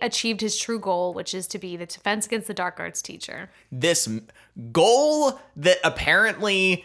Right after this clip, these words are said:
Speaker 2: this is so weird. I don't know if I've brought this up before. It's so odd that Snape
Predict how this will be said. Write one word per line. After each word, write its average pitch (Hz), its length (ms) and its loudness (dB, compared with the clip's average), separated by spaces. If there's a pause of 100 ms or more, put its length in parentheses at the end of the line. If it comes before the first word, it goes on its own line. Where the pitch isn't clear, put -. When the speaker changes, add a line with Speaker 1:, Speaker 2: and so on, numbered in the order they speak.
Speaker 2:
this 226 180 0
is 320 140 2
so 247 220 4
weird. 160 220 0
I 117 60 2
don't 202 100 2
know 247 60 4
if 226 100 0
I've 165 120 2
brought 156 220 2
this 131 100 -2
up 127 140 2
before. 107 540 -2 (200)
It's 175 180 2
so 240 320 4
odd 120 540 2 (220)
that 123 240 -4
Snape 135 540 -4